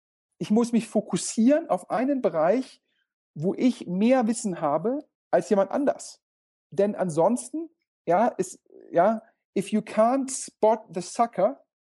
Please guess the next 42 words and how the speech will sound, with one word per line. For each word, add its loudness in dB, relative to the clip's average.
you 0
are 4
the -12
sucker. -12
Ja, -2
ist -4
immer, -2
gibt's -14
immer -2
so -8
ein -10
bekannter -2
Spruch -10
im -8
Poker. 0
Wenn -4
du 4
am 4
Pokertisch 0
bist -6
und -4
du 2
weißt 2
nicht, -2
wer 0
der 4
Dümmste 0
am -2
Tisch -2
ist, -10
dann 0
bist -4
du 2
der 4
Dümmste. -6
Das -10
heißt, 0
beim 2
M -2
und -6
A-Bereich, 2
ja, 0